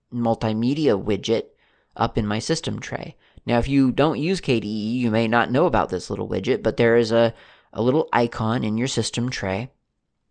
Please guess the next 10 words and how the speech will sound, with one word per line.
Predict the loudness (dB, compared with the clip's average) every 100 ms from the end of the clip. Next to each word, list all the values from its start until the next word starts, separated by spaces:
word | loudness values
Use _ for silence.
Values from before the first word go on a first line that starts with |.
| _
that | -6 -4
is | 0
either | 0 2 2
a | 2
play | 0 0 2 2
button | 2 -2 -6
or | -4 0 0
a |
pause | 0 0 0 -2
button. | -8 -10 -14